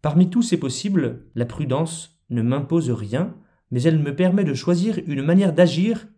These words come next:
parce que je la juge bonne, tout en reconnaissant que j'aurais pu agir autrement. En conclusion, je vous donne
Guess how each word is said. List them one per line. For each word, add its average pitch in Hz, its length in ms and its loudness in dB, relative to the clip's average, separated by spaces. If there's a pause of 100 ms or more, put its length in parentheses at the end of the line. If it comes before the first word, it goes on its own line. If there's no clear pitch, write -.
parce - 280 -6
que 175 220 0
je 135 140 -2
la 127 160 4
juge 123 440 -4
bonne, 104 680 0
tout 185 180 0
en 143 60 0
reconnaissant 117 840 -4
que - 80 -6
j'aurais 110 260 -4
pu 180 400 -2
agir 147 460 -4 (160)
autrement. 123 580 -6 (1900)
En 156 100 0
conclusion, 202 420 2
je 190 100 4
vous 175 160 6
donne 220 460 2